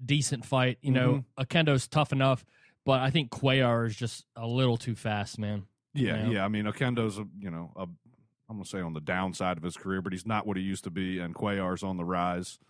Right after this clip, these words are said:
Speaker 2: And this is the fourth in a row fight for Cuellar against guys like Juanma, Juanma Lopez, Ruben Tamayo, Vic Darchinyan, and now to Oquendo.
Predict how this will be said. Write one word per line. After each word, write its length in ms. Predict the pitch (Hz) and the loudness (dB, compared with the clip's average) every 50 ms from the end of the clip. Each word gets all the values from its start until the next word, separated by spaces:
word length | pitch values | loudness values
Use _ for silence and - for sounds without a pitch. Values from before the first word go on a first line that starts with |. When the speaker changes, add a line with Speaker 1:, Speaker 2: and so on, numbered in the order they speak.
| _ _ _ _ _ _ _ _ _ - | _ _ _ _ _ _ _ _ _ -4
Speaker 2:
And 80 | 104 | 0
this 180 | 120 131 - 139 | 0 2 2 2
is 200 | 127 113 104 101 | -2 -2 -4 -6
the 100 | - 110 | -10 -12
fourth 400 | - - - 139 135 135 123 - | -8 -2 0 2 2 2 0 0
in 80 | 131 | -2
a 60 | 120 117 | -2 0
row 400 | 110 120 120 117 113 110 107 107 | 2 4 4 4 4 2 2 0
fight 380 | - - 123 117 110 104 - | -2 -2 0 0 0 -2 -4
for 120 | - 117 101 | -6 -8 -6
Cuellar 720 | - - 120 113 110 107 104 104 101 101 101 98 95 - | -2 -2 0 0 0 0 0 0 0 -2 -2 -4 -6 -8
against 360 | 107 95 95 104 98 92 - | -8 -8 -6 -6 -8 -6 -6
guys 280 | - 104 98 98 92 - | -4 -2 -2 -2 -2 -4
like 180 | 101 95 87 - _ _ _ _ _ _ _ _ _ _ _ | -6 -6 -6 -8 _ _ _ _ _ _ _ _ _ _ _
Juanma, 460 | 107 110 107 107 110 107 107 104 110 113 - - | -2 0 0 0 0 0 0 0 0 -2 -4 -6
Juanma 520 | 104 110 131 135 135 135 135 127 127 127 123 | 0 2 4 4 4 4 4 2 2 2 2
Lopez, 540 | 120 120 120 117 - 117 117 117 113 98 104 | 2 2 0 0 0 -2 0 0 -2 -2 0
Ruben 260 | 120 120 110 110 - | -2 0 0 -2 -4
Tamayo, 500 | - 113 110 107 107 107 107 104 104 104 | -4 -4 -2 -2 -2 -2 0 -2 -2 -2
Vic 220 | 90 110 117 - - | -2 -4 -6 -4 -2
Darchinyan, 560 | 117 104 98 - - 117 107 104 104 107 101 | -4 -4 -4 -4 -4 -4 -4 -4 -4 -4 -4
and 140 | 98 95 98 | -4 -4 -4
now 180 | 104 104 104 | -2 -2 -2
to 60 | 104 98 | -2 -2
Oquendo. 640 | 95 98 90 - 113 107 104 98 95 87 85 82 | -2 -2 -4 -4 -4 -4 -4 -2 -2 -4 -4 -6